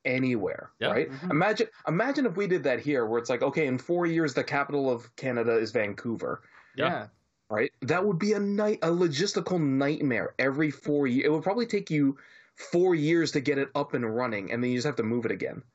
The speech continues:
Speaker 2: Yeah.
Speaker 1: It's the same, it's the same reason I hate the logic of the Resistance, where it's like, "Oh,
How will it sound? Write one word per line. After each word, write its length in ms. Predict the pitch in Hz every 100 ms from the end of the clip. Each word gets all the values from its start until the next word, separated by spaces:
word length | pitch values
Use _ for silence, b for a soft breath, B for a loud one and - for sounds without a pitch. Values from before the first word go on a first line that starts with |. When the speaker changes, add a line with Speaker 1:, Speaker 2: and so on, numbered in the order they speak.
| b b
Speaker 2:
Yeah. 160 | 104 92 B B
Speaker 1:
It's 160 | 156 -
the 120 | 180
same, 540 | - - 170 190 196 -
it's 140 | 151
the 80 | 160
same 380 | 147 180 190 160
reason 380 | 131 139 143 127
I 160 | 117
hate 500 | 110 - 131 135 - - b b b b -
the 180 | 127 131
logic 380 | 117 127 127 127
of 120 | 120
the 80 | 110
Resistance, 760 | 104 95 113 - 95 - - b b b
where 140 | - 123
it's 80 |
like, 140 | 127 151
"Oh, 340 | 160 156 110